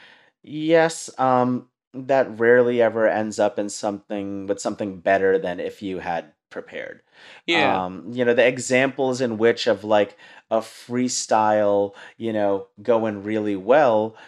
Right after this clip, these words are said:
Speaker 1: um, is much rarer than, uh,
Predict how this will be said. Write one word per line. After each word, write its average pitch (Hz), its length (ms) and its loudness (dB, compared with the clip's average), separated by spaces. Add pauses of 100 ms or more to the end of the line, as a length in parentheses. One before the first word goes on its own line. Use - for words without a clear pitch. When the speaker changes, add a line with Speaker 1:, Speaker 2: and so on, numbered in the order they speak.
(180)
Speaker 1:
um, 110 360 2
is 110 180 -4
much 120 400 -2
rarer 107 600 2
than, 98 500 -4
uh, 92 400 -2